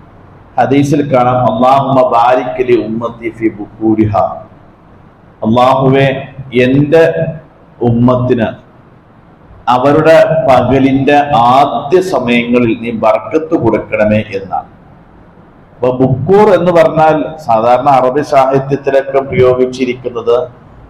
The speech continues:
ഈ പക്ഷികളൊക്കെ ഒച്ച ഉണ്ടാക്കി കൂട്ടിന്ന് പോണ സമയമുണ്ടല്ലോ, അതിനാണ് ഈ ബുക്കൂർ എന്ന് പറയാ. പക്ഷെ നമ്മൾ അത്രയൊന്നും പോണ്ട. അത് കഴിഞ്ഞിട്ടുള്ള സമയം,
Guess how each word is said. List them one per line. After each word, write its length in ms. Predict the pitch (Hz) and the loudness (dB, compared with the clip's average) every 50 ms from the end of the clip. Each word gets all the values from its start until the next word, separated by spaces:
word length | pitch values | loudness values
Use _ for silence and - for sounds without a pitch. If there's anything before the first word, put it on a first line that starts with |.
| - - - - 120 | -20 -20 -16 -8 -6
ഈ 40 | 120 | -4
പക്ഷികളൊക്കെ 800 | - - 123 107 - - - - 139 139 139 143 139 - 143 | -4 -2 -4 -6 -6 -6 -4 -2 0 2 2 0 0 0 0
ഒച്ച 340 | 135 127 120 120 - - 151 | 0 2 0 -2 -2 -2 -2
ഉണ്ടാക്കി 380 | 139 135 131 131 131 - - 135 | -2 0 2 2 2 2 0 -2
കൂട്ടിന്ന് 560 | 127 - 120 120 117 - - 131 131 135 139 | -2 -2 -2 -4 -4 -2 0 0 0 0 0
പോണ 280 | 139 127 127 123 127 127 | -2 -2 0 0 0 0
സമയമുണ്ടല്ലോ, 580 | 123 123 113 113 113 110 101 - 95 92 - | -2 -4 -4 -4 -4 -6 -6 -6 -4 -2 0
അതിനാണ് 460 | - 107 107 113 113 120 120 123 123 | 0 0 -2 -2 0 2 2 2 2
ഈ 60 | 127 131 | 0 -2
ബുക്കൂർ 500 | 127 120 113 - - - - 127 127 131 | -2 -4 -8 -14 -16 -16 -6 -2 0 0
എന്ന് 240 | 127 131 135 139 | 2 0 0 -2
പറയാ. 420 | 135 - 117 104 95 92 90 80 - - - - - - - - - _ _ _ - - - - - - | -2 0 -2 -2 0 -2 -4 -4 -6 -8 -12 -20 -20 -20 -20 -20 -20 _ _ _ -20 -20 -20 -20 -20 -18
പക്ഷെ 160 | - - 139 | -6 -4 -2
നമ്മൾ 160 | 127 131 139 | 0 2 2
അത്രയൊന്നും 500 | 127 - - - 160 170 185 185 190 190 | 2 2 0 0 0 2 2 2 2 0
പോണ്ട. 280 | 170 165 160 160 156 - 165 - - - - - - - - - - - - - - - - - - _ - - - - _ _ _ - - - - - - - - - - - | 2 2 2 4 4 2 2 0 -2 -6 -12 -16 -16 -20 -20 -20 -20 -20 -20 -20 -20 -20 -20 -20 -20 _ -20 -20 -20 -20 _ _ _ -20 -20 -20 -20 -20 -20 -20 -20 -14 -6 -2
അത് 240 | 120 131 180 190 185 | 0 0 2 2 4
കഴിഞ്ഞിട്ടുള്ള 640 | 160 156 151 151 170 180 170 - 190 180 175 165 | 4 4 4 2 0 -2 0 0 2 2 2 2
സമയം, 600 | - - 151 131 127 123 127 123 - - - - | 2 2 0 0 0 0 -2 -2 -2 -6 -12 -16